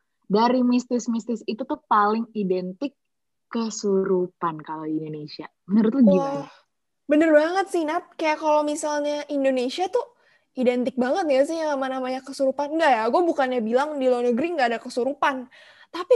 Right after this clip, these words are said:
Speaker 2: kalau di Indonesia tuh lebih nggak sih, lebih sering nggak sih lu lihat misalnya orang kasus-kasus berita Kompas T V gitu kan? Kesurupan, orang kesurupan.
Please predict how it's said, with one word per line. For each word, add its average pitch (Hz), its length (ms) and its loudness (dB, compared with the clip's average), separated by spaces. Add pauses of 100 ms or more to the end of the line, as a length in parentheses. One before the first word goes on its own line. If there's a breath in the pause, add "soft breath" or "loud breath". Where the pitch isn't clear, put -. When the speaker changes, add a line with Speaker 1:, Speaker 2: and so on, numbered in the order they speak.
Speaker 2:
kalau 339 120 4
di 294 120 4
Indonesia 294 400 0
tuh 523 200 2 (800)
lebih 339 320 6 (120)
nggak 254 200 4
sih, 370 80 6
lebih 330 240 4
sering 466 280 0
nggak 262 200 4
sih 349 40 -2
lu 392 120 -2
lihat 311 200 6
misalnya 320 320 -2
orang 294 200 -2
kasus-kasus 294 680 -6
berita 285 480 2 (880 soft breath)
Kompas 330 480 0
T 311 160 0
V - 360 -12
gitu 269 280 2
kan? 220 320 -2 (240)
Kesurupan, 320 640 -2
orang 302 320 -6
kesurupan. 311 720 -4